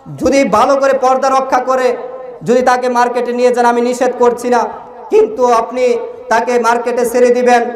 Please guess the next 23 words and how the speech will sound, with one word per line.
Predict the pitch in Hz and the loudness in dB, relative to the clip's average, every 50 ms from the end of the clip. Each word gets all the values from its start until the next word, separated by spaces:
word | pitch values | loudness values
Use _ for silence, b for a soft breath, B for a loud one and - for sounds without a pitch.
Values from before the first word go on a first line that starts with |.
| - - - - - | -10 -12 -12 -6 0
আর | 196 226 240 226 214 214 | 2 2 2 2 0 -4
পুরুষেরা | 240 247 240 240 240 247 240 233 233 226 | -6 -6 -4 -4 -2 0 2 2 2 2
তার | 226 233 233 233 226 226 | 2 2 2 2 2 0
দিকে | 220 233 233 233 | -2 -4 -2 -2
দেখে | 226 226 240 233 - - 233 226 226 - - - - - - - - - | 0 0 0 0 2 2 2 0 0 -2 -6 -10 -12 -14 -16 -8 -4 -2
তৃপ্তি | 247 240 240 - 247 254 247 | -2 -2 -2 -2 0 2 2
নিবে | 240 247 240 240 240 233 226 - - - - - - | 4 4 4 4 2 2 0 -6 -10 -14 -10 -4 -2
এবং | 196 214 226 240 240 233 233 214 180 170 | 0 2 2 2 2 2 0 -4 -8 -6
দৃষ্টি | 254 294 285 - - - 262 269 262 240 220 - - - - | -6 -6 -6 -8 -8 -6 -2 0 0 0 0 -2 -4 -6 -4
দিয়ে | 185 233 254 247 240 | 2 4 4 4 4
তাদের | 233 240 240 240 247 240 233 226 - - - - 190 202 | 2 2 0 0 0 0 -2 -2 -4 -8 -12 -8 -2 0
বা-, | 233 240 240 214 214 - - - - | 0 0 0 -2 -6 -10 -10 -10 -8
থেকে | 233 226 226 240 233 | -4 0 0 2 2
দৃষ্টির, | 220 - - 233 285 285 - - 269 262 226 220 214 214 - - - - | 0 0 -2 -2 -2 -2 -2 -2 0 0 0 0 -2 -4 -6 -6 -2 0
আহ, | 220 226 220 214 202 | 2 2 2 0 0
জিনা | 190 220 285 320 320 | -2 0 0 2 2
করবে, | 320 311 320 311 294 302 285 277 247 - - - - - | 2 2 2 2 2 2 0 0 -2 -4 -10 -14 -10 -4
এটা | - 196 214 247 247 | -2 0 0 2 0
কখনো | 247 240 240 240 247 240 240 240 | 0 0 0 0 0 0 0 0
সুযোগ | 226 233 233 226 226 226 190 | 0 0 0 0 0 0 2
দেওয়া | 226 226 226 233 240 254 277 302 339 370 381 381 - - - - 156 | 2 2 4 4 4 4 4 4 4 4 2 0 -4 -8 -12 -8 -2
যায় | 147 214 233 240 240 | 0 2 2 2 2
না। | 240 220 208 190 | 0 0 -2 -2